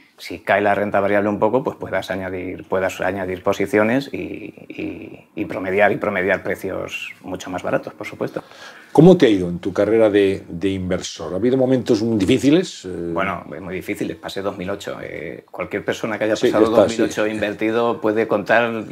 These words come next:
Speaker 1: cualquier batalla, cualquier bat-, cualquier batalla, como cualquier abuelo de, como con nuestros abuelos. Vamos, en dos mil ocho lo recuerdo como un año en el que tuve que leerme los libros que ya me había leído a veces para,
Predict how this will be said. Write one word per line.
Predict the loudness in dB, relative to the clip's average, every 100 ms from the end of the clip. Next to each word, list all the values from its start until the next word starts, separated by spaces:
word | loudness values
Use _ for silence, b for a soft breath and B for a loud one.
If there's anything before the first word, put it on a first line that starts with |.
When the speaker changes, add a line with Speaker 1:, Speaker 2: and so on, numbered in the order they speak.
| -4
Speaker 1:
cualquier | -2 0 4
batalla, | 4 4 2 2
cualquier | 2 2 2
bat-, | 0
cualquier | 0 0 2 4
batalla, | 4 4 4 4 2
como | 0 0
cualquier | -2 0 2
abuelo | 2 4 4
de, | 2
como | 2 0
con | 0 0
nuestros | -2 -4 -2
abuelos. | 2 4 2 0 -8
Vamos, | -10 -8 -6
en | -6 -6 -8 -12 B B B B
dos | -2 0 4
mil | 4
ocho | 4 2 0 -2 -4 b b _
lo | -6 0 0
recuerdo | 0 2 2 2 0
como | 0 0
un | 2
año | 4 4 4 2 -2 -8 -20 _ _
en | -4 -2
el | -2 -4
que | -4 -4
tuve | -4 0 2 4 2 0 -12 -12 0
que | 2 4 4 2
leerme | 2 2 4 4 4 4 4 0 0
los | 0
libros | 2 0 2
que | 2
ya | 2
me | 2
había | 2 2
leído | 2 2 2
a |
veces | 2 0 0
para, | 2 2 0 -6 -12 -14